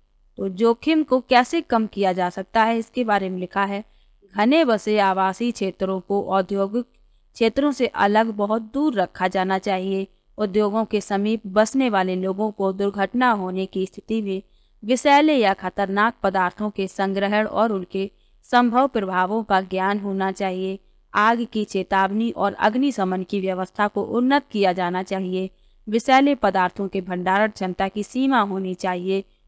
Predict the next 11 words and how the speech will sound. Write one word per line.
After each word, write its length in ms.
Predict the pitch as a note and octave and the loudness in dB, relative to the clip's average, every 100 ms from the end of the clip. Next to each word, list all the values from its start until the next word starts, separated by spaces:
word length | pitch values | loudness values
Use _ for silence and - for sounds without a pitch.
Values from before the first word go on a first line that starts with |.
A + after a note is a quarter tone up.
| - | -4
उद्योगों 500 | G#3+ F#3 A3 A3 C4 | -2 2 2 4 2
में 160 | G#3+ G3 | 0 -2
प्रदूषण 580 | G3 F#3 G3 - G#3+ | -4 -4 -6 -2 -2
नियंत्रण 480 | G3 F3+ F3+ F#3+ F#3+ - | 0 -6 -6 -6 -6 -4
के 240 | - F3+ - _ _ _ | -6 -6 -10 _ _ _
उपाय 380 | G#3 - A#3 B3 | -4 2 4 2
को 180 | - F#3+ | -2 -6
उन्नत 500 | - G3+ A#3 C4 B3+ | -6 -2 0 0 -2
किया 440 | - F3 E3 F#3+ D#4 _ _ _ | -6 -6 0 0 0 _ _ _
जाना 340 | A#3 C#4 A3 E3 | 2 4 4 -2
चाहिए। 520 | - F3+ - E3 D#3 | -4 -6 -6 -12 -12